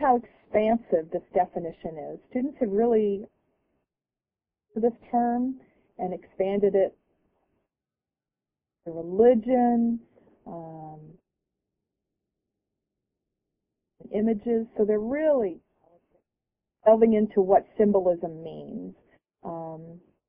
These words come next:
Arden Shirley, she has a, <laughs> not a scarlet letter, but a black letter for her name. Oh, there's the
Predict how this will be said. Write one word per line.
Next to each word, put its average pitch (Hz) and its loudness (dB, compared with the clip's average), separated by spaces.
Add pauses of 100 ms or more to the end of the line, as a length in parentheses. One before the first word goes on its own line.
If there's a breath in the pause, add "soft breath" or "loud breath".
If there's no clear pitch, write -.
(420)
Arden 160 -12 (140)
Shirley, 247 4
she 202 4
has 165 -8
a, 156 -4 (100)
<laughs> 190 0
not 170 -4
a - -14
scarlet 254 4
letter, 214 4
but 170 -6
a 160 -8
black 233 -2
letter 214 -2
for 165 -12
her 165 -18
name. 214 -2
Oh, 190 -2
there's - -16
the 202 -20